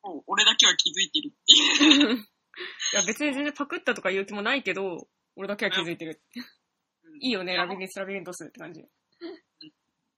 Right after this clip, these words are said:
Speaker 1: まあ、そうだろうなって思うけどね。
Speaker 2: ね。
Speaker 1: まあ、モンドグロッソ素晴らしいでしょ？
Speaker 2: うん。
Speaker 1: あと、バックドロップ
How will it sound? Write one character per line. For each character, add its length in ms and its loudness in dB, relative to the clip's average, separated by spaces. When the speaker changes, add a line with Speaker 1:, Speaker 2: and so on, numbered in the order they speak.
Speaker 1:
ま 100 -4
あ、 20 -2
そ 180 -2
う 40 -2
だ 100 2
ろ 100 -10
う 40 2
な 80 0
っ 80 -8
て 60 -14
思 140 -12
う 40 -20
け 120 -2
ど 80 -6
ね。 140 -2
Speaker 2:
ね。 80 -12
Speaker 1:
ま 80 -6
あ、 60 -20
モ 100 -18
ン 40 -14
ド 80 -10
グ 80 -6
ロ 20 0
ッ 40 -2
ソ 120 0
素 100 0
晴 80 0
ら 80 4
し 120 -4
い 20 -12
で 60 -6
し 120 6
ょ？ 100 -8
Speaker 2:
う 40 -6
ん。 240 -2
Speaker 1:
あ 100 -18
と、 80 -20
バ 100 -10
ッ 40 -10
ク 100 -18
ド 100 -12
ロ 40 -8
ッ 40 -16
プ 60 -20